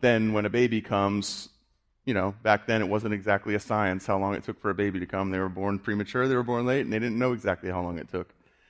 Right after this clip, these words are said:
But when the baby comes, then he'll n-, assume it's his, and no one will ever know that I slept with his wife. The problem is that Uriah has made a vow that until the battle is over and the men that he fights alongside have returned home to their wives, he won't return home and sleep with his wife. In fact,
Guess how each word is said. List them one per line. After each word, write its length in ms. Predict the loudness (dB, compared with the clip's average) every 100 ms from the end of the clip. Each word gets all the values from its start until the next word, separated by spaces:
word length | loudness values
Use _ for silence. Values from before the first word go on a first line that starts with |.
| _ _ _ _ _ _ _ _ _ _ -2
But 80 |
when 120 | 2 2
the 60 |
baby 320 | 6 6 6
comes, 400 | 2 4 6 6
then 140 | 4 4
he'll 280 | 4 4 4
n-, 120 | 2
assume 340 | 0 2 4
it's 160 | 4 4
his, 300 | 6 6 4
and 120 | 2
no 160 | 4 4
one 100 | 4
will 140 | 4
ever 160 | 4 4
know 200 | 2 4
that 100 | 2
I 40 |
slept 260 | 2 0 0
with 100 | -4
his 120 | -2
wife. 220 | 2 2
The 80 | 2
problem 340 | 2 4 4 2
is 200 | 0 0
that 120 | -2
Uriah 320 | 2 4 4
has 120 | 4
made 160 | 2 0
a 60 |
vow 340 | 2 2 4 4
that 160 | 2
until 260 | -2 0 0
the 80 | 2
battle 400 | 2 4 4 0
is 160 | 2
over 380 | 4 2 2 -2
and 260 | 0 0 0
the 60 |
men 320 | 0 2 2 2
that 100 | 0
he 140 | -4
fights 400 | 0 0 0 0
alongside 560 | -2 -2 -2 0 0 0
have 120 | -2
returned 340 | -2 -2 0
home 200 | 0 0
to 80 | 0
their 160 | -2 0
wives, 320 | 2 2 0
he 160 | -4
won't 220 | -2 -2 -4
return 280 | -6 -4
home 200 | -2 -4
and 80 | -4
sleep 240 | -6 -8 -4
with 100 | -4
his 160 | -2
wife. 140 | -4 0
In 40 |
fact, 200 | 0 0